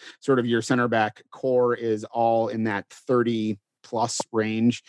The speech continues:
Um, you know, who's gonna come in there and, and be that center back? They do have, uh, you know, Callum Montgomery's been loaned, uh, which they can't necessarily cancel that.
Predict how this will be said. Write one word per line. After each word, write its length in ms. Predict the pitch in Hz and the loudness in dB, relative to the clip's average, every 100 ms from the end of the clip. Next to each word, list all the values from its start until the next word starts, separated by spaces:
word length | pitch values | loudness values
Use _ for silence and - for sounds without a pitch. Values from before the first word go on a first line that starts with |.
| - - _ | -20 -20 _
Um, 420 | 123 113 104 104 | -4 -2 -2 -2
you 80 | 113 | -2
know, 100 | 110 | 0
who's 160 | 113 123 | 0 2
gonna 160 | 127 | 0
come 200 | 113 110 | 0 0
in 120 | 110 107 | 0 0
there 200 | 107 104 | 0 0
and, 180 | 104 | -2
and 160 | 117 107 | -4 -4
be 100 | 110 | -2
that 180 | 107 101 | -2 -4
center 180 | 107 104 | -8 -8
back? 220 | 110 120 | -8 -4
They 100 | 170 | -4
do 160 | 202 220 | -2 0
have, 240 | 175 139 139 | 0 -2 -4
uh, 120 | 143 | 0
you 120 | 160 | 2
know, 160 | 135 - - - - - | 2 0 -12 -20 -18 -6
Callum 220 | 170 170 | -2 0
Montgomery's 340 | 156 151 147 | 0 0 0
been 220 | 135 135 131 | 0 0 0
loaned, 500 | 151 147 143 143 143 | 2 2 2 0 -2
uh, 240 | 127 117 113 | -2 -2 0
which 220 | 110 110 | -2 -2
they 100 | - | -2
can't 340 | - 127 113 | 0 0 0
necessarily 460 | 127 120 104 113 98 | -2 -4 -2 -2 -2
cancel 380 | - 135 139 135 | -4 -2 -2 0
that. 260 | 123 117 | 0 0